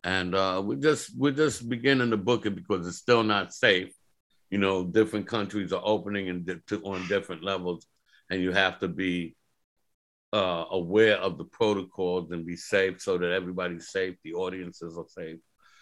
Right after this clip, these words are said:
the protagonists and the band and myself and, uh, technicians are all safe. We, safety is the first concern. And when it becomes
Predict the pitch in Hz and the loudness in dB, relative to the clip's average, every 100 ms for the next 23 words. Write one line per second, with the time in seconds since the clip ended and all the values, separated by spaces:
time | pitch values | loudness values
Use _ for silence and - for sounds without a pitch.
0 | _ _ - 95 90 85 - 92 - 107 | _ _ 2 4 4 2 -4 -4 4 6
1 | 101 98 95 87 87 85 73 92 98 95 | 6 0 -6 -6 -6 -6 -2 0 2 0
2 | 90 82 80 - 95 95 90 _ _ _ | -2 -6 -10 -6 -2 0 -2 _ _ _
3 | _ _ 90 90 87 82 80 76 _ - | _ _ -6 -4 -2 -4 -6 -12 _ 2
4 | 107 92 101 92 101 90 85 95 90 - | 2 4 0 -2 -6 -4 -2 -2 -2 -2
5 | 92 85 82 90 82 78 - 110 107 95 | -2 -2 -4 -8 -10 -8 0 0 0 -6
6 | 87 80 - 98 87 - 85 - 92 87 | -8 -10 -6 -6 -6 -12 -14 -10 -8 -6
7 | 80 _ _ - _ 107 101 98 107 120 | -8 _ _ -20 _ 0 0 4 6 4
8 | 120 110 104 101 90 - 104 98 98 - | 4 0 0 -4 -6 -4 -2 -4 -8 -14